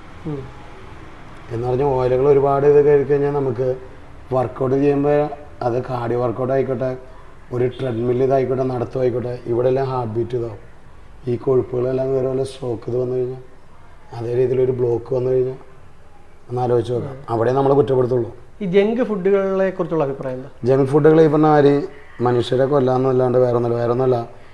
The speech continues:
Speaker 2: ഏത് അസുഖത്തിനാണ് പിസ്സ കഴിക്കാൻ പറഞ്ഞേക്കണത്?
Speaker 1: അതെ.
Speaker 2: ഏതെങ്കിലും ഒരു അസുഖത്തിന് ബർഗർ കഴിക്കാൻ പറഞ്ഞിട്ടില്ല, ഐസ്ക്രീം കഴിക്കാൻ പറഞ്ഞിട്ടില്ല, കുഴിമന്തി കഴിക്കാൻ പറഞ്ഞിട്ടില്ല.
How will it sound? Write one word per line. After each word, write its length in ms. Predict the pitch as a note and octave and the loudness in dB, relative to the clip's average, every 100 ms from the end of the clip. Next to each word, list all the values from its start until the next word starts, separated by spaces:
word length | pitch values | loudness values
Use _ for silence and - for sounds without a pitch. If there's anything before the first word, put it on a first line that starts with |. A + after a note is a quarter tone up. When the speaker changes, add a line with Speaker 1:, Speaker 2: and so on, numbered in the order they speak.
| - - - - D3 | -20 -20 -20 -4 6
Speaker 2:
ഏത് 260 | D#3 E3+ F3+ | 6 8 8
അസുഖത്തിനാണ് 480 | D#3 D#3 D3+ D3+ C3+ | 8 6 6 2 2
പിസ്സ 160 | C3 B2+ | 0 2
കഴിക്കാൻ 280 | C3 A#2+ B2 | 2 2 0
പറഞ്ഞേക്കണത്? 540 | A#2 A#2 G#2+ G#2+ G#2 G2+ - - - - - - - - | -4 -6 -8 -10 -14 -16 -20 -20 -20 -20 -20 -20 -20 -16
Speaker 1:
അതെ. 400 | D3 C3+ D3 B2 | -14 -14 -14 -8
Speaker 2:
ഏതെങ്കിലും 280 | B2 C3 C#3 | -2 2 4
ഒരു 60 | C#3+ | 4
അസുഖത്തിന് 320 | - C3+ C3+ C3 | 2 0 0 0
ബർഗർ 240 | B2+ A2+ B2 | 0 0 2
കഴിക്കാൻ 240 | B2+ B2 B2 | 2 0 -2
പറഞ്ഞിട്ടില്ല, 320 | A#2+ A2 A2+ - - - - - | -6 -8 -10 -14 -20 -20 -18 -8
ഐസ്ക്രീം 320 | A#2+ - C3 C3 | -6 -6 -4 0
കഴിക്കാൻ 240 | C3+ B2+ B2+ | 0 0 -2
പറഞ്ഞിട്ടില്ല, 340 | A#2+ A2 G#2+ - - - - | -4 -8 -10 -14 -20 -20 -10
കുഴിമന്തി 400 | - A#2+ A#2 A#2+ | -2 0 0 2
കഴിക്കാൻ 260 | B2+ B2 A#2+ | 2 2 0
പറഞ്ഞിട്ടില്ല. 340 | A#2+ A#2 G#2 | -2 -4 -6